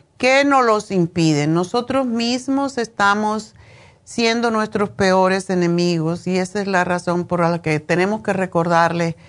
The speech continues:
cada día que usted sí puede, usted sí puede, eh, lograr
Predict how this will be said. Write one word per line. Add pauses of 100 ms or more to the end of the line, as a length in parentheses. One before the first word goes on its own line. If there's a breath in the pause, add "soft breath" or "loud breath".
(300 loud breath)
cada
día
que
usted
sí
puede, (400 loud breath)
usted
sí
puede,
eh,
lograr